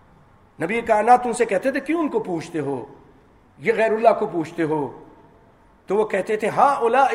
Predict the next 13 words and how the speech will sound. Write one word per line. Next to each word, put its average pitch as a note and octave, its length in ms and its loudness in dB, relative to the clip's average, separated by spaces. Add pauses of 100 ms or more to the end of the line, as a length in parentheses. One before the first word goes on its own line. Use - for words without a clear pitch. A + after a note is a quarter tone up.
(120)
شفعاؤنا A3+ 720 2
عند G#3+ 200 -4
اللہ"، G#3 560 2
اللہ A3 340 2
کے G#3 80 -4
نزدیک F3 420 -6
ہمارے F#3 300 0
سفارشی F3 560 -2
ہیں۔ E3 260 -4 (420)
ہماری F3+ 520 2 (920)
اللہ E3+ 680 0
سنتا E3 380 2
نہیں، B3+ 260 0